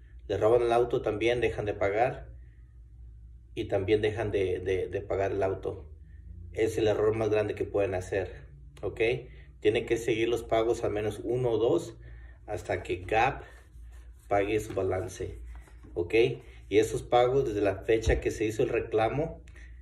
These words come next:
si usted da uno o dos pagos después de eso, el banco le regresa esos pagos a usted o la aseguranza gap, porque ellos están pagando lo que se debía en el tiempo del accidente,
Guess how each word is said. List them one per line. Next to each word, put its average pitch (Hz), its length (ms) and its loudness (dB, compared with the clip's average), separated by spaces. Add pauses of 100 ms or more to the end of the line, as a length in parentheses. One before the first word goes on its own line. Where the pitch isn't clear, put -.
si - 160 -6
usted 110 240 4
da 117 220 6
uno 131 320 2
o 107 80 6
dos 113 260 4
pagos 120 380 4
después 113 400 2
de 110 180 6
eso, - 480 -4
el 113 140 -4
banco 120 520 0
le 104 120 2
regresa 101 440 0
esos 95 200 -8
pagos 101 320 -2
a 95 40 -6
usted 113 340 -2
o 98 100 -2
la 95 120 -2
aseguranza 95 580 -4
gap, 92 340 -6 (420)
porque 90 240 0
ellos 117 140 6
están - 240 -2
pagando 113 420 0
lo 101 120 2
que 101 80 -4
se 98 160 -4
debía 113 560 2 (920)
en 104 160 -4
el 98 180 -6
tiempo 110 300 2
del 104 100 4
accidente, 104 720 -4